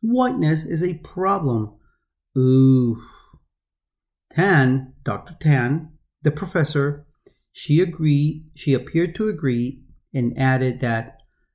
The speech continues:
not masking is racist, ableist, and classist. Notably, some experts believe that the mandatory mandates are alarmist. I don't know how you become a racist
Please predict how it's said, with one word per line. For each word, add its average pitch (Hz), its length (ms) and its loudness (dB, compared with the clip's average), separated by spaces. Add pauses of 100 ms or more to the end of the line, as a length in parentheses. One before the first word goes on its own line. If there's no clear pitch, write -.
not 120 540 4
masking 139 720 0
is 165 220 -4
racist, 123 720 -2
ableist, 135 500 -2
and 185 240 -8
classist. - 840 -8 (920)
Notably, 185 800 0
some 180 240 -6
experts 185 320 -4
believe 185 380 -4
that 190 120 -4
the 190 80 -2
mandatory 185 540 -2
mandates 165 480 0
are 147 360 -2
alarmist. - 880 -4 (1500)
I 139 200 8
don't 156 440 2
know 147 220 6
how 143 420 0
you 135 140 2
become 131 280 -2
a 127 60 0
racist 123 720 -4